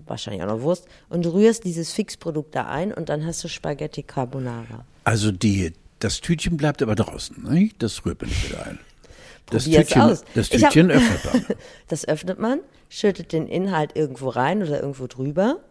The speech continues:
Speaker 1: Also auf jeden Fall muss man es mit Wasser mischen.
Speaker 2: Und fix steht für schnell.
Speaker 1: Für die, ja, ach so, ja.
Speaker 2: Also mit
Speaker 1: Also
Speaker 2: meinem
Speaker 1: bis,
Speaker 2: Intellekt kann man das ziemlich schnell
Speaker 1: bisher,
Speaker 2: nachvollziehen.
Speaker 1: ja.
Speaker 2: Fixprodukte.
Speaker 1: Ja.
Speaker 2: Das ist ja sehr, nee, du
Speaker 1: Das
Speaker 2: hast
Speaker 1: könnte man auch Flottprodukte
Speaker 2: ich bin,
Speaker 1: nennen.
Speaker 2: ja, <laughs> ich bin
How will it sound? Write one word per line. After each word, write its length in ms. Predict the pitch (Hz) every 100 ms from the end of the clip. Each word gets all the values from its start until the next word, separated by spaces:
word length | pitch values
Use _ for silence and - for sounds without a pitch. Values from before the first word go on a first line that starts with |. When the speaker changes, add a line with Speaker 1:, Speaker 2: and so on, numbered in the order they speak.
| _
Speaker 1:
Also 220 | 139 139
auf 100 | 120
jeden 80 | 165
Fall 100 | 170 156
muss 140 | 151
man 80 | 147
es 100 | -
mit 80 | 123
Wasser 260 | 139 196
mischen. 120 | 202
Speaker 2:
Und 80 | 117
fix 260 | - 185 -
steht 260 | - 156
für 140 | - 139
schnell. 340 | - 64 - - _ _ _ _ _ _ _ _ _ -
Speaker 1:
Für 180 | 143
die, 160 | 143 - _ _ -
ja, 120 | 220 202
ach 60 |
so, 160 | 254 294
ja. 340 | 165 135 131
Speaker 2:
Also 300 | 127 95 101
mit 140 | 90 90
Speaker 1:
Also 220 | 95 95
Speaker 2:
meinem 80 | 113
Speaker 1:
bis, 180 | 113 -
Speaker 2:
Intellekt 720 | - 110 107 104 117 - 85
kann 120 | 113 104
man 80 |
das 260 | 95 85 -
ziemlich 260 | - 107 -
schnell 160 | 165
Speaker 1:
bisher, 140 | 151 190
Speaker 2:
nachvollziehen. 340 | - 95 123
Speaker 1:
ja. 220 | 185 202 233 _ _
Speaker 2:
Fixprodukte. 720 | - 196 - 92 80 - 208
Speaker 1:
Ja. 240 | 202 185 -
Speaker 2:
Das 120 | -
ist 60 | -
ja 60 | -
sehr, 220 | - - -
nee, 100 | -
du 140 | -
Speaker 1:
Das 80 | -
Speaker 2:
hast 100 | 160
Speaker 1:
könnte 160 | 147 123
man 100 | 143
auch 40 |
Flottprodukte 840 | - 262 214 - - - 127 - 143
Speaker 2:
ich 40 |
bin, 140 | 156
Speaker 1:
nennen. 40 | - - - - - - -
Speaker 2:
ja, 100 | 196
<laughs> 80 | 160
ich 160 | 214
bin 120 | -